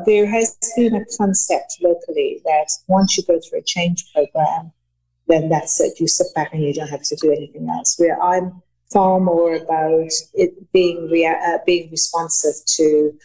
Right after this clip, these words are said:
changes and, and, you know, dynamics in the environment, and not just locally, but also internationally. And so I'm trying to instill a culture of being able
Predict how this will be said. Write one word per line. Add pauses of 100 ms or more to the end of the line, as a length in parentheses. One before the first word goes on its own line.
(460)
changes
and,
and,
you
know,
dynamics
in
the
environment, (120)
and
not
just
locally,
but
also
internationally. (420)
And
so
I'm
trying (160)
to
instill
a (200)
culture (840)
of (180)
being
able